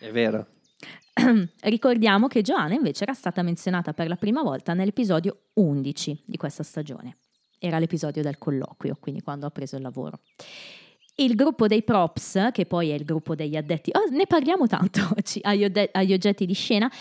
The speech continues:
Speaker 2: ha creato diversi modelli della casa delle bambole di Phoebe, proprio perché non sapendo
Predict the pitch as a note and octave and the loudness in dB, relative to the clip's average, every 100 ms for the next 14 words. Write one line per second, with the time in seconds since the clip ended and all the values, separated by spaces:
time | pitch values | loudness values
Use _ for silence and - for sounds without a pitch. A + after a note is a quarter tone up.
0 | - - G#3 A#3 B3 D4+ A#3+ G#3 G3+ G#3 | -8 -4 0 2 2 2 2 2 2 0
1 | - A#3+ G#3+ E3+ D3+ D3+ D3+ D3+ D3+ D#3+ | 0 2 2 2 -2 -4 -4 -4 -4 -6
2 | E3 D#3+ D#3 D#3 D3+ D#3 D3+ E3 - C#3+ | -4 -4 -4 -4 -4 -4 -4 -6 -6 -6
3 | D3 F#3+ F#3 - F#3+ - F#3 E3 D#3+ - | -2 -2 -2 -4 -4 -2 -4 -4 -8 -8
4 | E3+ - F#3 E3 D#3 D3+ D3+ | -8 -4 -2 -2 -2 -4 -4